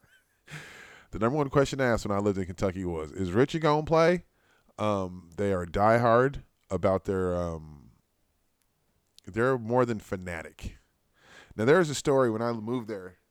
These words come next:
that everybody would always tell. Not everybody, but I got told a couple times, is that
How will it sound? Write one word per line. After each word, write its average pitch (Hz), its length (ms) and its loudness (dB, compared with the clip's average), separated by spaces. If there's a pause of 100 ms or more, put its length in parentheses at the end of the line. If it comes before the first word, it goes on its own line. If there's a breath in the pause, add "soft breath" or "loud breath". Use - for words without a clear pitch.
that 101 220 -12 (100)
everybody 107 360 -6
would 98 140 -4
always 95 260 -2
tell. 85 440 -4 (160)
Not 95 140 -2
everybody, 85 440 -4
but 85 140 -6
I 90 160 2
got 90 220 -4
told 95 200 0
a 87 40 -2
couple 90 240 0
times, 82 420 -8
is 76 120 -14
that 78 240 -8